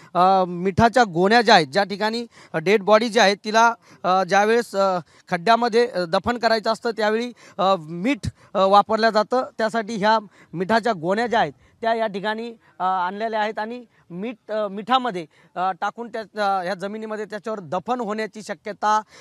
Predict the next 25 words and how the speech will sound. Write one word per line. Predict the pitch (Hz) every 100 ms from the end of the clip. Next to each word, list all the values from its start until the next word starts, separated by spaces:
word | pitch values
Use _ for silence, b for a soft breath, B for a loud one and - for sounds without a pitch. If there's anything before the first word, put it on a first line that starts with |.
| B
वर्तवली | 180 196 220 220
जात | 208 208 214
आहे. | 214 233
आणि | 247 226 285 b b _
काही | 185 220
वेळापूर्वीच | 269 262 254 233 233 233
पोलिसांनी, | - 214 196 214 226 240 240 b b
अ, | 190 202
या | 208 226
सगळ्या, | - 208 185 220 247 247 254 b -
अ, | 180 196 196 185
स्मशानभूमीची | 165 208 208 240 220 208 220 220
पाहणी | 185 180 196
केलेली | 208 220 233
आहे | 226 226
आणि | 247 240 294 b b -
या | 170 240
ठिकाणची | 214 240 226 254
जागा | 185 202 208
जी | 220 226
आहे | 175
ती | 220
निश्चित | 214 190 233
केलेली | - 220 220 208
आहे. | 208